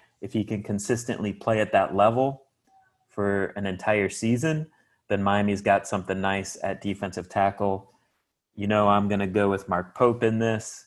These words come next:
I just think the new offense, De'Aaron King at quarterback, we're gonna, we're gonna finally see him reach some of his potential that we thought he had in high school. Next question comes from Go Canes. This is just a quick one.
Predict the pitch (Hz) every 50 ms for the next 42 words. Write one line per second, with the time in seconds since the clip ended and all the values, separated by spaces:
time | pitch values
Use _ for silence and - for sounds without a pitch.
0 | - - 92 101 101 104 98 - - 107 104 95 92 - 98 95 98 98 101 107
1 | 110 104 - 110 107 104 101 101 - - 98 95 95 92 90 - - 110 101 95
2 | 87 85 - - 107 104 104 101 95 101 98 98 98 92 - - _ _ _ _
3 | _ _ - 101 101 104 101 98 98 - - - - 113 117 113 120 120 117 117
4 | - 110 110 110 107 104 104 101 101 - - 104 98 95 101 98 92 90 92 101
5 | 101 101 101 - - - 104 95 95 90 - - 101 95 - - - 98 - -
6 | 104 92 - - 95 92 90 87 - - 92 90 90 - 87 87 90 92 90 90
7 | 90 90 87 90 92 90 95 - _ _ _ _ _ _ _ - - 92 87 90
8 | 90 76 - - - 58 - - _ _ _ _ _ _ _ _ _ _ _ _
9 | _ _ _ _ _ _ - - 113 127 123 - - - - 131 123 117 - 131
10 | 117 117 120 113 107 - - - 113 107 107 104 104 92 73 90 104 113 110 113
11 | 113 - 113 113 107 98 82 - - - - - - - - 104 107 127 123 110
12 | 117 104 95 - 98 92 - - 98 - - - 92 92 92 92 92 -